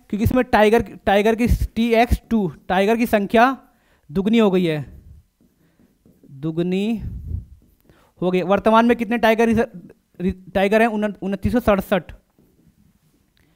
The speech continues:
प्रोजेक्ट टाइगर, प्रोजेक्ट, प्रोजेक्ट टाइगर उन्नीस सौ तिहत्तर में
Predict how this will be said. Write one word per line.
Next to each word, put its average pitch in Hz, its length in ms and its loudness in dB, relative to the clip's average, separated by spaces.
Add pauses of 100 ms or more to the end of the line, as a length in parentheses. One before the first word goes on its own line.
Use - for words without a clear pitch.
(580)
प्रोजेक्ट 202 340 0
टाइगर, 220 420 4 (1160)
प्रोजेक्ट, 185 560 0 (2750)
प्रोजेक्ट 170 520 -4
टाइगर 180 460 -2 (3750)
उन्नीस 190 280 -4
सौ 226 140 4
तिहत्तर 208 500 -2
में 220 420 -4